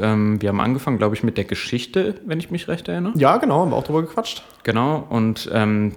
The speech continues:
Speaker 1: dann haben wir uns ein bisschen mit Jim Knopf und, ähm, Lukas, dem Lokomotivführer, beschäftigt.
Speaker 2: Aha.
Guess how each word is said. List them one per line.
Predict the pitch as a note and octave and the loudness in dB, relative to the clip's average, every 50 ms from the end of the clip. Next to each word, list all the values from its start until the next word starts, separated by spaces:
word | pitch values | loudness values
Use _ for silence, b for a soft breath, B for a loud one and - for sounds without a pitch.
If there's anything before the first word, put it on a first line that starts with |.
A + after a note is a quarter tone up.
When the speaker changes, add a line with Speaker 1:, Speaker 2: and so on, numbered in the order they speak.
| - - - | -8 -4 -2
Speaker 1:
dann | G#2 G2+ G2+ | 0 0 2
haben | A2 A#2+ A#2+ | 2 2 4
wir | A#2 | 2
uns | A2 A2 - | 2 2 0
ein | A#2+ G#2+ | 2 2
bisschen | A#2+ A#2+ - C3 A#2 | 2 2 2 2 2
mit | A2+ G#2+ - | 2 2 2
Jim | - A2 A2 G#2+ | 2 2 2 2
Knopf | - B2+ C3+ D3+ - - - - | 2 0 0 0 -2 -6 -14 -8
und, | - A2 A2+ A2 G#2+ G#2 - - - | -4 0 2 2 2 0 -2 -4 -2
ähm, | G#2+ G#2+ G#2+ G#2 G#2 G#2 G#2 G2 - - - - - _ _ | 0 0 2 2 2 0 0 -2 -6 -10 -20 -20 -20 _ _
Lukas, | - B2+ B2+ - D3+ C#3+ C#3 C#3 - - - | -2 -2 2 4 4 4 4 4 0 -4 -2
dem | A#2 A2+ A2 | 0 2 2
Lokomotivführer, | A2+ A#2 - B2 A#2+ A#2 A2+ - D3 D#3 D3+ - E3 D#3+ D#3 D#3+ D#3 | 2 2 2 2 0 0 2 0 -2 -2 0 0 0 2 2 2 2
beschäftigt. | D#3 D3+ - E3 D#3 D#3 - - D#3+ D3 - - | 0 0 2 2 2 2 2 0 0 0 0 0
Speaker 2:
Aha. | B2 B2 C#3+ F3+ | 2 4 4 2